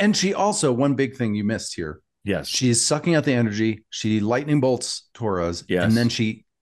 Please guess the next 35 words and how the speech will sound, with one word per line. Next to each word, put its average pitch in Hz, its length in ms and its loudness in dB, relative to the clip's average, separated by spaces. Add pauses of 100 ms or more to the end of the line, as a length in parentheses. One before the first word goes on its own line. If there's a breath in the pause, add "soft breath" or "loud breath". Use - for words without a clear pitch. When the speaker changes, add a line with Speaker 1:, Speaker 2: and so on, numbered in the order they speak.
Speaker 1:
disappears. 98 720 -6
Speaker 2:
Oh, 143 100 0
that's 127 240 0
Speaker 1:
Kes 117 40 2
Speaker 2:
right. 95 100 0
Sorry, 104 300 2
Speaker 1:
disappears. 104 100 0
Speaker 2:
she 110 40 -4
disappears. 92 400 -4
Yeah, 80 140 -6
she - 180 -10
goes, 90 160 -8
"Zoom." 196 240 -2
So - 180 0
Speaker 1:
Kes, 123 120 0
Speaker 2:
she 95 80 -6
goes, 92 140 -4
"What's 170 180 -2
Speaker 1:
she 120 80 2
Speaker 2:
the, 110 60 0
what's 151 140 4
Speaker 1:
lightning 196 200 6
Speaker 2:
going - 40 6
on?" 196 60 6 (100)
Speaker 1:
bolts - 120 -4
her, 196 80 2
Speaker 2:
Yeah. 196 500 0
Speaker 1:
turns 190 200 0
back 170 220 -2
to 165 80 -10
the 170 100 2
warp 156 220 0
core, 156 280 -2
and 113 100 -2
Speaker 2:
Yes. 101 340 -2